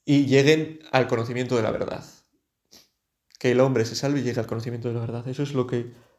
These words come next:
Dios realmente, eh, realmente quiere, ¿no? Es lo que Dios busca con lo que hace. Y Newman, eh, este sermón se centra en,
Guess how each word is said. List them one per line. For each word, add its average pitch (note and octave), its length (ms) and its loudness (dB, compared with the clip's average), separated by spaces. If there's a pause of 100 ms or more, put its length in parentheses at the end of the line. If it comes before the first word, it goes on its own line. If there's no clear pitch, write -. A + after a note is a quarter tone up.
(140)
Dios C#3+ 440 2 (280)
realmente, C#3 1000 2
eh, B2+ 360 -2 (200)
realmente C3 640 -2
quiere, C#3 320 0
¿no? - 140 -10 (760)
Es C3 140 -4
lo D3+ 120 2
que C3 100 0
Dios C3+ 320 0
busca D3+ 500 -4 (760)
con B2 220 -2
lo A#2 160 0
que A2+ 140 0
hace. A#2 240 -2 (1400)
Y E3 160 4
Newman, F3+ 600 4 (760)
eh, A#2 640 -12
este C3+ 300 -6
sermón C#3+ 260 2
se C#3 140 -4
centra C#3 320 2
en, A#2 280 -6